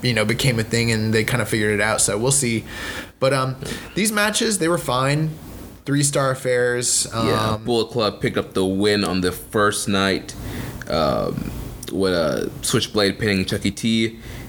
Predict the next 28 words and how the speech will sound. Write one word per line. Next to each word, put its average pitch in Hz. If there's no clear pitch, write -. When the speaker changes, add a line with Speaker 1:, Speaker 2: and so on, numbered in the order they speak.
Speaker 2:
And 95
then 95
the 90
second 117
night, 98
uh, 76
Bullet 104
Club 104
got -
disqualified 101
when 90
Gato 98
came 95
in, 90
hit 104
the, 69
um, 57
the -
brass 101
knucks. 107
Did 110
he 131
hit -
Okada 127
with 147
the 139
brass 139
knucks? 147